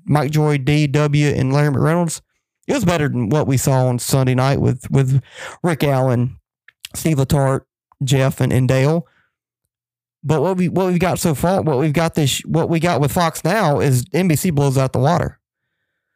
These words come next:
So it, it's, it's, it's not even, it's not even a debate. Like, if you think Fox's coverage is better than N B C's, I don't know what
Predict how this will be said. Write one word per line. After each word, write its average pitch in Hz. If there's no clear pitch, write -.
So 131
it, 123
it's, -
it's, -
it's 139
not 160
even, 127
it's 147
not 165
even 139
a 123
debate. 131
Like, -
if -
you 208
think 185
Fox's 147
coverage 143
is 143
better 139
than 131
N 131
B 127
C's, 151
I 233
don't 285
know 147
what 135